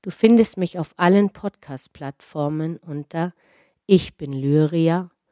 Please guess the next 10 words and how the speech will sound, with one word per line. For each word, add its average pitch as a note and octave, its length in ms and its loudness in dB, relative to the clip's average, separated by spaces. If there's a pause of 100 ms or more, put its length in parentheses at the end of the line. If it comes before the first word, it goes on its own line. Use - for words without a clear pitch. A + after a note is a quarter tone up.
(420)
oder F#3 360 6
erreichst D3+ 640 -4
mich C3+ 220 -16
direkt D#3+ 560 0
unter D3 240 -14
meiner C#3+ 320 -2
Mailadresse C3+ 920 -4 (680)
ich - 220 0
bin C3+ 180 -8
lyria D3+ 800 0